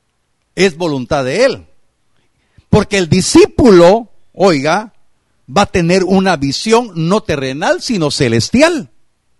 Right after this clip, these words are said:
El Señor quiere de todos nosotros que verdaderamente sigamos las pisadas del Señor.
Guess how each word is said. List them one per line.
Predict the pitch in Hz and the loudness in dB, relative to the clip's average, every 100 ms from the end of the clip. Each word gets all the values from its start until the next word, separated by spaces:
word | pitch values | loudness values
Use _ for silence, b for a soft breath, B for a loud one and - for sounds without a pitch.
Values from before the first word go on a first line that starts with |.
| _ _ b b b - | _ _ b b b -6
El | 196 | -4
Señor | 254 240 330 - | -2 2 2 4
quiere | 311 320 269 _ _ _ _ - | 4 4 4 _ _ _ _ -2
de | 185 | 0
todos | - 320 311 | 6 6 6
nosotros | 233 269 202 214 254 - - _ _ _ _ _ _ _ _ _ _ _ | 2 2 2 2 0 -2 -16 _ _ _ _ _ _ _ _ _ _ _
que | - 190 | 0 0
verdaderamente | 185 165 165 202 214 226 254 320 | 0 0 0 0 0 0 -2 -4
sigamos | - 240 165 175 170 | -2 -2 0 -2 0
las | 151 131 | -2 -4
pisadas | 139 117 156 139 113 | -6 -4 -2 -2 -2
del | 104 | -8
Señor. | - 110 190 262 | -8 -8 -8 -10